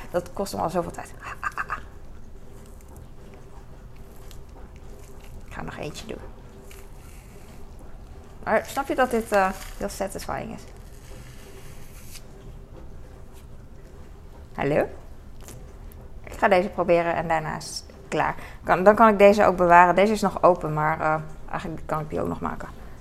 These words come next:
Maar het maakt niet uit. Het blijft allemaal, eh, droger wordt het niet. Dus, eh, het blijft allemaal goed. En, eh, ik heb het heel vaak, eh, lang staan. Maar als het eenmaal open is en zoals nu, eh, ge-, eh, gesneden, dan, eh,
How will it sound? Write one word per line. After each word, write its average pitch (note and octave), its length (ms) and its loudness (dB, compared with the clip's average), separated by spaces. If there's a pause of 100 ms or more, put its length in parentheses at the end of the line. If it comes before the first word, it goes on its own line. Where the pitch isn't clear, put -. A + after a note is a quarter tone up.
(320)
Maar F3 180 12
het F3+ 80 10
maakt F3 160 12
niet E3 80 6
uit. C3+ 140 6
Het E3+ 160 6
blijft E3 340 10
allemaal, F3 460 12
eh, D#3+ 180 10 (220)
droger F3+ 400 6
wordt F#3+ 200 6
het C#3+ 100 -6
niet. E3+ 280 0
Dus, E3+ 280 -2
eh, E3 140 4 (460)
het C#3 80 -8
blijft C#3+ 240 0
allemaal A#2+ 180 -2
goed. - 240 -10 (4000)
En, G3+ 200 2
eh, G3+ 180 4
ik G3 80 -2
heb A#3 120 4
het A#3+ 160 2
heel A#3 140 4
vaak, A3 300 4
eh, G#3 220 6
lang G3 240 4
staan. F#3+ 280 0 (640)
Maar F#3+ 240 6
als - 200 2
het - 100 -10
eenmaal F#3+ 300 6
open A3 220 4
is B3 120 -2
en F3 220 -2
zoals F3 280 0
nu, F#3 220 0
eh, E3+ 240 0
ge-, E3 480 -4
eh, E3 240 -4
gesneden, F3+ 600 -4
dan, E3 200 -2
eh, D#3+ 80 -2